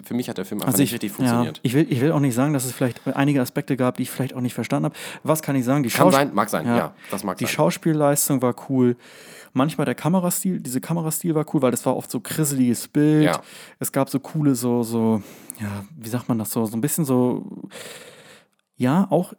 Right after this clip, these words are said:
Speaker 2: typisch Milieufilm, Herangehensweise, so, so eine, so eine Low-Budget-Kamera manchmal,
Speaker 1: Ja.
Speaker 2: die dann einfach auch sagt, ich zoome jetzt ran, obwohl das mega das No-Go ist und die
Speaker 1: Ja.
Speaker 2: zoomt dann und irgendwie war das cool.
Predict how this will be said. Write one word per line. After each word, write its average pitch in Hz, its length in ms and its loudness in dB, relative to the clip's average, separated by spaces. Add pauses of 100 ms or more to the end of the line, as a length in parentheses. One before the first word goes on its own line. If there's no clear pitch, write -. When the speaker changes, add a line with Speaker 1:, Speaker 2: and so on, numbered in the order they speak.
Speaker 2:
typisch 202 340 4
Milieufilm, 160 840 4
Herangehensweise, 135 680 0
so, 123 100 -2
so 123 140 -4
eine, 123 160 2
so 117 80 0
eine 117 100 0
Low-Budget-Kamera 139 960 -2
manchmal, 139 280 0
Speaker 1:
Ja. - 40 0
Speaker 2:
die 135 120 -2
dann 135 120 2
einfach 135 240 -4
auch 120 120 -12
sagt, 127 220 -6
ich 113 140 -8
zoome 156 220 4
jetzt 117 220 0
ran, 131 320 4
obwohl 139 180 2
das 123 140 0
mega 131 240 4
das 120 180 0
No-Go 151 400 2
ist - 180 -4
und - 120 -6
die 123 60 -6
Speaker 1:
Ja. 117 40 -2
Speaker 2:
zoomt 180 340 6
dann 165 140 2
und 131 240 -4
irgendwie 160 300 2
war 143 100 4
das 131 200 -4 (120)
cool. 190 220 2